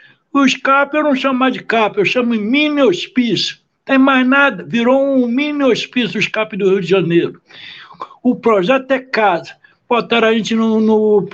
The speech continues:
tipo cabeça de porco, eu chamo também de cabeça de porco, que é tudo um em cima do outro. Um em cima do outro, os cap do Rio de Janeiro. O Linda Batista, então, é um dos primeiros.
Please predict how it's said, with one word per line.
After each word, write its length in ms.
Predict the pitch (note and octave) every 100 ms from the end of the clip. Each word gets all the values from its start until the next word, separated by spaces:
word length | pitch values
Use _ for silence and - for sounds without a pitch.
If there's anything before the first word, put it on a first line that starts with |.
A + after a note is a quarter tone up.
| G3+
tipo 300 | - B3 -
cabeça 400 | A3 G3 G3 A3
de 120 | G#3
porco, 440 | - C#4 C4 -
eu 20 | E3+
chamo 260 | A#3 B3+ C4
também 240 | B3 C4
de 80 | B3+
cabeça 320 | A#3+ G#3 C#4
de 100 | C4
porco, 500 | C4+ A3 A3 - D3 - - -
que 80 | A#3
é 60 |
tudo 360 | - D4+ D#4+ C#4+
um 220 | D4+ D#4
em 60 | C#4+
cima 280 | C4 C4+ C4
do 160 | A3+
outro. 440 | G3+ F3+ - - _ _ _ _ B3+
Um 240 | D4 D4+
em 80 | C#4+
cima 300 | C4 C4 B3
do 100 | G#3
outro, 200 | G#3+ G3+
os 100 | F3+
cap 260 | - G#3 G3
do 160 | F#3+
Rio 120 | F#3+
de 80 | F3
Janeiro. 520 | F#3+ D#3 D#3 C#3+ A#2+ -
O 80 | F#3
Linda 260 | B3 C4
Batista, 540 | B3+ A3+ F#3 C4+ C4 A#3+
então, 400 | G3+ B3+ C4 C#4
é 60 |
um 200 | C4 B3
dos 220 | A#3 C4 -
primeiros. 480 | A#3 G3+ G3 F3